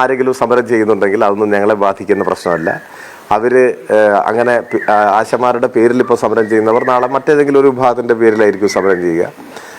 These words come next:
അങ്ങനെയുള്ളവർക്ക് രാഷ്ട്രീയമായ ലക്ഷ്യങ്ങളുണ്ടാവും. അവരെല്ലാ കാലത്തും ഞങ്ങളെ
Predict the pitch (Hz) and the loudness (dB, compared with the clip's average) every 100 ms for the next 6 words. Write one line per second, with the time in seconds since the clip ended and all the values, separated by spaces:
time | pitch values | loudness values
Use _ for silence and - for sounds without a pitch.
0 | - 160 180 165 160 156 151 143 - 151 | -6 -2 2 2 2 2 0 0 0 2
1 | 147 147 139 117 143 143 123 98 92 107 | 4 2 0 0 0 2 2 0 -2 -4
2 | - - - - 156 147 156 151 147 139 | -10 -16 -8 -2 0 2 2 2 0 0
3 | 135 131 | 0 2